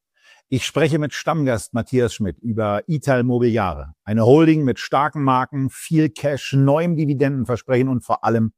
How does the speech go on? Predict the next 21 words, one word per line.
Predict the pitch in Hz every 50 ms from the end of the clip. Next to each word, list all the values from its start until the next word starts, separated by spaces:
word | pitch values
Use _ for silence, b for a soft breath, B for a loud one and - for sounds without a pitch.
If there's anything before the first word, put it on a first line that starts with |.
| _ _ _ _ _ _ _ _ _ _ _ _ _ _ _ _
einem | 82 82 76 73 71
richtig | - 107 107 - - - 120 101 - -
massiven | 80 67 - - - - 107 87 85 92 80
Abschlag | - - - - - - 85 82 -
auf | - 73 -
den | - 87 82
inneren | 76 78 80 78 78 85 78
Wert. | 73 64 - - _ _ _ _ _ _ _ _ _ _
Dann | - 85 92 123 139 175 190 190 _ _ b b b b b b b b
zwei | - - 113 135 160 147
G | 123 139 143 143
Energy, | 131 139 156 135 95 80 73 64 - _ _ _ _ _ _ _ _ _ _
Hersteller | - 123 151 147 - - 135 127 -
von | 120 107 101
Blockheizkraftwerken | 101 139 - - 143 139 135 - - - 139 139 120 107 110 127 127 127 123 - 135 131 127 117
und | 101 107 104 98 85 -
Großwärmepumpen | - - 131 175 143 113 131 135 135 147 147 - - 151 156 151 151 - 151 147
mit | 131 120 113 -
stark | - - - 127 131 131 107
wachsendem | 113 127 - - - 135 127 117 113
Geschäft, | 107 - - 156 - -